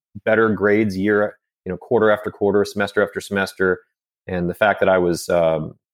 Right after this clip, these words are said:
captain of the soccer team for two years, and, uh,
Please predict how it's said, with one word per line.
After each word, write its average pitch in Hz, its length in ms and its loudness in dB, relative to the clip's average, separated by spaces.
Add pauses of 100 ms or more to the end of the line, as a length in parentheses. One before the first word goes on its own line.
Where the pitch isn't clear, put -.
captain 101 300 -4
of 92 60 -4
the 87 40 -6
soccer 92 300 -4
team 92 240 -8
for - 80 -12
two 95 200 -4
years, 87 440 0
and, 80 160 -10 (560)
uh, - 280 -8